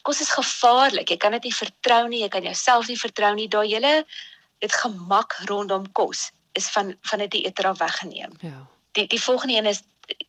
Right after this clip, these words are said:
Speaker 1: ek is gemaklik daarmee om genoeg te eet. Dit, om, om, om, en genoeg beteken dat ek versadig voel en tevrede voel en voel ek het genoeg gehad. Vir 'n dieeter is daai, daai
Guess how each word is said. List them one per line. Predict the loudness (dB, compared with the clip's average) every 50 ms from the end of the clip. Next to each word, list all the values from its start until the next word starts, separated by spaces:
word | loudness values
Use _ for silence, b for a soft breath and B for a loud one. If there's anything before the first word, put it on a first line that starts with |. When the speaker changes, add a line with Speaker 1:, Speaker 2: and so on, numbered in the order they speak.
| -8 -8 -8 _ -2
Speaker 1:
ek | -2 -2 -2
is | -2 -4
gemaklik | -2 -2 -4 -4 -2 0 0 0 0 -2 -4 -2
daarmee | 0 0 0 0 -2 -4 -6
om | -6 -4
genoeg | -4 -4 -4 -4 -4 -4 -4 -4
te | -4 -6 -6 -6
eet. | -6 -8 -10 -12 -18 -20 _ _ _ _ b b b b b b b b b b b b b b b _ _ _ _ _ _ _ _
Dit, | -6 -6 -6 -6 -8 -12 -12 -12 _ _ _ _ _ _ _ _
om, | -12 -6 -2 -2 0 0
om, | 0 -2 -2 -2 -4
om, | -4 -4 -2 -2
en | -2 -2 0
genoeg | 0 0 -2 0 0 0 0 0 0 -2
beteken | -4 -4 -2 0 -2 0 0 0 -2 -2 -4 -8 _ B B B B B B B B B _ _
dat | 0 0 2 2
ek | 2 2 2 2 0 -4 -8 -12 -12 _ _ _ _ _ _ _ _ _ _ _ _ _ _
versadig | -8 -6 -2 2 4 6 6 6 6 4 0
voel | -2 0 0 0
en | 0 -2
tevrede | -4 -2 0 2 2 2 0
voel | -2 -2 -2 -4
en | -4
voel | -4 -4 -2 -2
ek | -2 -2
het | -4 -6
genoeg | -6 -6 -6 -8 -8 -6
gehad. | -4 -4 -4 -4 -8 -14 -16 -18 B B B B B B B B
Vir | B -2 0 0
'n | 0
dieeter | 0 0 0 0 0 0 0 -2 -2
is | -2 0
daai, | 2 4 6 6 6 4 0 _ _ _ _ _ _ _ _ _ _ _
daai | 0 2 4 4 4 2